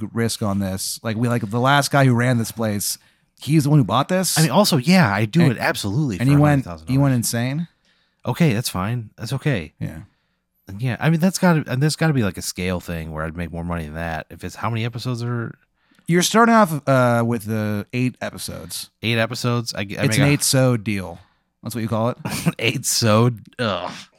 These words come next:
Speaker 2: Like, I'm re-, am I real industry at this point? Am I, like, real
Speaker 1: No,
Speaker 2: into
Speaker 1: you're trying to, like, sound like you are, though. So you
Speaker 2: Oh.
Speaker 1: say things like, "Eight's so deal," and people are just like, "What?" You know, "Yeah, you know, eight episodes," and they're like,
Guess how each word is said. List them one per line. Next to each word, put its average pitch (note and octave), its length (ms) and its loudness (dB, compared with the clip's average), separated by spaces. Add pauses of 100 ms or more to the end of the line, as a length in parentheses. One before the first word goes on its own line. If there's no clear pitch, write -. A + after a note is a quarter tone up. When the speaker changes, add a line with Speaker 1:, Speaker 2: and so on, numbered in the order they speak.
(920)
Speaker 2:
Like, B2 160 2
I'm B2 140 4
re-, B2 160 6
am C3 140 4
I D3+ 60 8
real D#3+ 320 8
industry D3+ 520 4
at D#3 60 2
this D3+ 160 0
point? D#3+ 400 -2 (220)
Am A2+ 100 -4
I, B2 80 0
like, B2 160 -2
real D#3+ 160 8
Speaker 1:
No, D3+ 240 8
Speaker 2:
into C#3+ 120 6
Speaker 1:
you're E3 80 6
trying F3+ 260 4
to, E3 60 6
like, C3+ 180 2
sound C3 280 2
like B2+ 140 0
you G#2 140 0
are, A#2 140 2
though. C3 280 0
So C#3 140 -4
you G#2 60 0
Speaker 2:
Oh. - 20 -2
Speaker 1:
say A2 160 -2
things G#2+ 240 -6
like, G#2+ 140 -4
"Eight's G#2 240 -6
so G#2+ 200 -2
deal," G#2 400 -2
and G2+ 80 -8
people A2 200 -6
are G#2+ 40 -4
just G2 120 -8
like, G2+ 140 -10 (260)
"What?" C#3+ 260 -6 (460)
You A2+ 80 -2
know, B2 40 2
"Yeah, G#3 180 4
you E3 100 4
know, F3 120 6
eight D3 200 2
episodes," E3 500 0
and A#2 80 0
they're A2+ 100 -2
like, G#2 240 -6